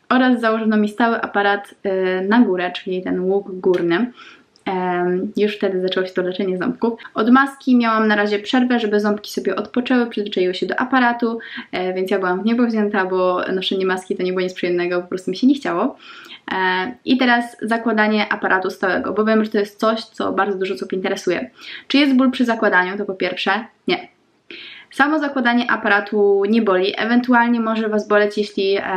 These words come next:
będzie pani wam dopasowywać pierścienia na tylnych zębach, bo po prostu, no wiadomo, wkłada to w zęby,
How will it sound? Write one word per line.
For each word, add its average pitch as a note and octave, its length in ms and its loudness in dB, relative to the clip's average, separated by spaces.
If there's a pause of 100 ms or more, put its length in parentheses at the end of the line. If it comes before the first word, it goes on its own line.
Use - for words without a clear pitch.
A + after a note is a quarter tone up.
(260)
będzie G3 320 -2
pani F#3+ 260 -4
wam F#3 160 -2
dopasowywać G3 640 -4
pierścienia A3 480 0
na F#3 100 -4
tylnych G3+ 300 -2
zębach, B3 360 4 (420)
bo C#4 80 2 (120)
po C#4+ 60 2
prostu, C4 340 2
no A#3+ 80 6
wiadomo, G#3+ 320 0
wkłada G#3+ 260 0
to G#3 100 -4
w F#3+ 40 -8
zęby, G#3 540 2